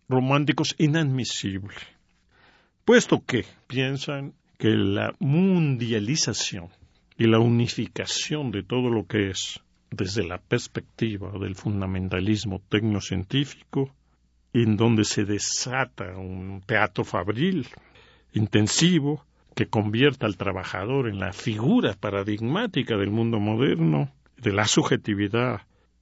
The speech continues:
y de la tecnociencia como modelo de un poder unificante, lo que lleva es a la apatridad. Lo que llega es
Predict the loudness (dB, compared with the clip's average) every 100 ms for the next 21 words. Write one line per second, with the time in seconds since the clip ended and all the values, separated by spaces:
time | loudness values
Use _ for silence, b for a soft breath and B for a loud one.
0 | _ -2 0 0 -2 0 2 2 2 2
1 | 2 0 -2 0 -2 0 -2 -4 0 0
2 | 0 -2 -8 -10 -8 -6 -6 -6 -10 -10
3 | -10 -8 -8 -6 -2 -2 -4 b b b
4 | b b b 0 0 0 -6 -4 0 0
5 | 0 -6 -8 -16 _ _ _ 0 2 0
6 | -4 -12 _ -2 -2 -2 -8 -10 -12 -14
7 | -12 -10 -10 -12 -16 -18 -20 -20 _ _
8 | _ _ _ _ -4 -4 -2 -2 0 0
9 | -2 -4 -4 -4 -4 -12